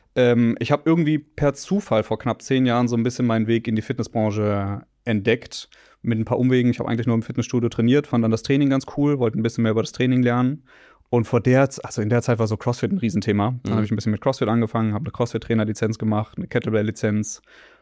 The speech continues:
Speaker 1: und habe noch nicht so richtig, ich habe noch, ich wusste noch nicht so richtig, warum ist das erst eigentlich alles gut und habe gedacht, ich muss noch ein bisschen mehr lernen. Ähm, dann habe ich eine B-Lizenz gemacht,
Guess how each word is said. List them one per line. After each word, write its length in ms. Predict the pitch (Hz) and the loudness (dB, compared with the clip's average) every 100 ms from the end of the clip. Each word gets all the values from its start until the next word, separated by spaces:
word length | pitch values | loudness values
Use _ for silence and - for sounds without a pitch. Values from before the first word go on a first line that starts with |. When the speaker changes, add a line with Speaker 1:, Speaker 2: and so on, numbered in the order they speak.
| _ | _
Speaker 1:
und 180 | 123 131 | -2 0
habe 140 | 131 | 2
noch 80 | 135 | 2
nicht 140 | 143 | 2
so 80 | 143 | 2
richtig, 720 | 131 131 139 131 123 - - - _ _ _ _ _ _ _ _ _ _ _ _ _ _ - | 0 0 0 0 -2 -10 -12 -16 _ _ _ _ _ _ _ _ _ _ _ _ _ _ -2
ich 140 | 131 | 0
habe 140 | 151 156 | 2 2
noch, 240 | 127 - - - | -2 -4 -18 -4
ich 160 | 151 156 | -4 2
wusste 300 | 190 - 143 | 0 2 2
noch 140 | 135 | 2
nicht 160 | 147 156 | 2 0
so 80 | |
richtig, 640 | 139 143 - 139 131 - - | 0 0 0 -2 -2 -8 -16
warum 340 | - 123 127 143 | -4 0 2 2
ist 80 | 127 | 2
das 100 | 120 | 2
erst 160 | 120 | 2
eigentlich 220 | 104 127 | 2 2
alles 180 | 120 117 | 2 0
gut 260 | 139 117 - | 0 0 -2
und 80 | 113 | -2
habe 140 | 113 | 0
gedacht, 200 | 113 110 | -2 -2
ich 100 | 113 | -4
muss 140 | 123 113 | -2 0
noch 100 | 107 | 0
ein 60 | |
bisschen 180 | 107 113 | 0 2
mehr 160 | 107 104 | 2 2
lernen. 380 | 104 117 143 _ - - - - | 2 0 -4 _ -20 -20 -20 -4
Ähm, 580 | 117 110 110 107 107 107 - | 2 2 2 2 0 -4 -4
dann 140 | 113 | -2
habe 80 | 107 | 0
ich 60 | 104 | 0
eine 100 | 101 | 0
B-Lizenz 420 | 135 135 131 135 | 0 0 0 0
gemacht, 560 | 127 123 135 - - | 2 2 0 -6 -18